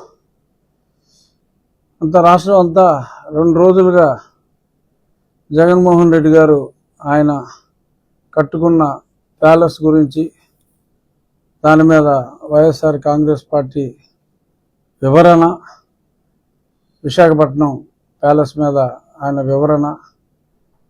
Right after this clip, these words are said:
ఏదో ఒక ఐకానిక్‌గా కట్టాలి అనుకున్నాం. ఆ తర్వాత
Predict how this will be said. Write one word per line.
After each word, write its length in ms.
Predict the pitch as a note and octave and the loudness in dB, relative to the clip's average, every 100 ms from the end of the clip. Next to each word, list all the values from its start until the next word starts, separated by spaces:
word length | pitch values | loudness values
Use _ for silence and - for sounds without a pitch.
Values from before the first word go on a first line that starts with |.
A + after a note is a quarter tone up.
| _ _ _ - | _ _ _ -6
ఏదో 300 | C#3+ D#3+ D#3 | 0 2 2
ఒక 360 | C#3+ C#3 C3+ - | -2 -10 -10 -6
ఐకానిక్‌గా 680 | D#3 D3 E3 D#3 C#3 D#3+ D#3+ - _ _ _ _ _ _ _ _ _ _ _ _ _ _ _ _ | -6 0 0 0 0 -2 -2 -10 _ _ _ _ _ _ _ _ _ _ _ _ _ _ _ _
కట్టాలి 360 | D3+ C3 E3+ D#3+ | -8 0 2 4
అనుకున్నాం. 580 | D#3 D3+ D#3 D3+ D#3+ F3+ _ _ _ _ _ D#3 | 2 0 0 0 -2 -8 _ _ _ _ _ -4
ఆ 80 | |
తర్వాత 540 | D3 D#3 D3+ D#3 D3 | 0 2 2 2 0